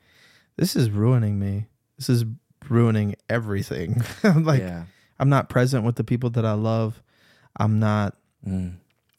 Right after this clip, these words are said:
Speaker 1: I'm more focused on likes and comments than I am about i-,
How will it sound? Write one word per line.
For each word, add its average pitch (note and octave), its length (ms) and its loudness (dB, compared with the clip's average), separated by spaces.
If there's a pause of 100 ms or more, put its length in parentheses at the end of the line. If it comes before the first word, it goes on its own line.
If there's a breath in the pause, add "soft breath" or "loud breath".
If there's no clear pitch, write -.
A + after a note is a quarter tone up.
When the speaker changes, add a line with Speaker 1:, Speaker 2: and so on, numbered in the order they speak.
Speaker 1:
I'm A#2+ 360 2
more A#2+ 320 2
focused A#2+ 480 -2
on A2 420 0
likes A2 580 -4 (100)
and G#2+ 260 0
comments A2 600 -2
than G#2+ 180 -2
I G#2+ 160 -2
am G#2+ 220 -2
about G2 480 -4 (760 soft breath)
i-, - 220 -12